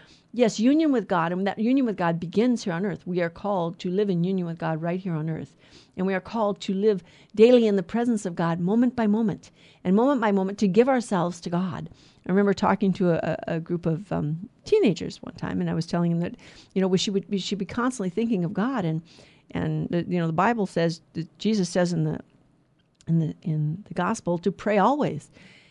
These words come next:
And somebody said, "Oh, that's too," one of them said, "That's too much work." Well, you know, that's, that's our laziness. That's our, um, human, uh, <laughs> fallen nature saying, "Ah, forget it." Or,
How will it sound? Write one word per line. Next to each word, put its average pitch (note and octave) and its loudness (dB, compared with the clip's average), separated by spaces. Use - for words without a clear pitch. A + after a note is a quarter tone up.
And G3+ 4
somebody A3 2
said, G3+ 4
"Oh, G3 6
that's F3+ 0
too," - -2
one G#3 0
of G3+ 2
them F3 -2
said, E3+ -4
"That's F3+ 2
too - -2
much F#3+ -4
work." C4 -2
Well, A3 0
you A#3 0
know, C4 2
that's, A3+ 0
that's A3 4
our C4+ 2
laziness. G#3+ 0
That's - -4
our, F3 -2
um, F#3 -6
human, B3+ 4
uh, E3+ 0
<laughs> A3 2
fallen G3+ 2
nature F#3+ -2
saying, F3 -4
"Ah, F#3 -4
forget - -6
it." - -10
Or, G3+ 2